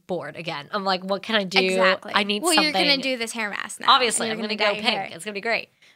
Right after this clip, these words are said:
Speaker 2: Well, for new music, are we talking a new hairstyle?
Speaker 1: I mean, maybe. Let's do pink hair.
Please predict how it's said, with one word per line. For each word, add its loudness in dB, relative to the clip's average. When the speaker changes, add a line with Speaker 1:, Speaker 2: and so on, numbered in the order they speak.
Speaker 2:
Well, -6
for -6
new -2
music, -6
are -6
we -8
talking -10
a -10
new -10
hairstyle? -4
Speaker 1:
I 4
mean, -4
maybe. 2
Let's -2
do -4
pink -6
hair. -4